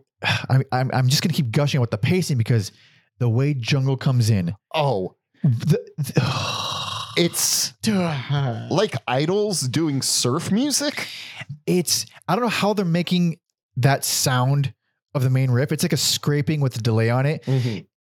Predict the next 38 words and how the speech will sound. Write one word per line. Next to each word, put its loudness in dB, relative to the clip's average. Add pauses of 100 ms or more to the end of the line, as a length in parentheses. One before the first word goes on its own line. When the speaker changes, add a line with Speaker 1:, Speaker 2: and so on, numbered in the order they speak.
(160)
Speaker 1:
Incredible, 0
incredible, -2 (680)
uh, 2
incredibly 0
written 0
riff, 0 (260)
and 0
then 2
incredible 0
how -2
they 2
m-, -2
made 2
it -6
texturally. 0 (120)
Speaker 2:
Yeah. 0 (100)
Speaker 1:
I 0
don't 0
even, -2 (100)
I 0
don't 2
know 2
how 0
the -2
fuck -2
they 0
did 0
that. 2 (340)
Uh, 2
and 0
then 0
when 0
it 0
gets 0
big 0
and 0
anthemic, 0
it's, 0